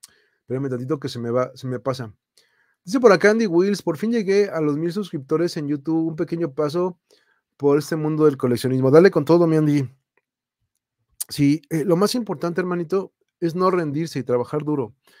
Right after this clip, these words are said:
Yo creo que ahorita es más fácil que cuando yo empecé. ¿Por qué? Porque están los videos cortos y esos te ayudan mucho a crecer. Entonces, síguele dando con todo, síguele dando con todo. Dice, eh, Honda Garage Guadalajara, es otro nivel, juega como cuando salió con Ken Block.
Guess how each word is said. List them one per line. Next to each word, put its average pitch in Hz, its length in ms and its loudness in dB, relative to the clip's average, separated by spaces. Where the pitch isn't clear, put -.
Yo 220 160 6
creo - 140 6
que - 80 4
ahorita 196 220 6
es 214 40 4
más 208 200 0
fácil 190 340 -2
que 139 120 -10
cuando 135 240 -2
yo 135 100 -2
empecé. 143 340 -8
¿Por 143 140 0
qué? 180 140 2
Porque 175 280 -4
están 151 520 -2
los 135 120 2
videos 127 280 -2
cortos 135 460 0
y - 20 -4
esos 147 200 -6
te 139 100 -6
ayudan 139 240 0
mucho 135 280 -6
a 135 60 -14
crecer. 127 260 -4
Entonces, 135 340 -4
síguele 170 300 -2
dando 165 200 -4
con 113 200 -12
todo, 123 460 -4
síguele 165 340 -4
dando 135 220 -4
con 110 160 -12
todo. 104 260 -8
Dice, 202 320 4
eh, 180 280 0
Honda 196 240 4
Garage 190 240 4
Guadalajara, 170 520 2
es 165 80 0
otro 220 140 -2
nivel, 180 200 0
juega 185 280 0
como 143 220 -4
cuando 131 200 -2
salió 147 220 0
con 143 180 -4
Ken 135 260 -2
Block. 135 420 2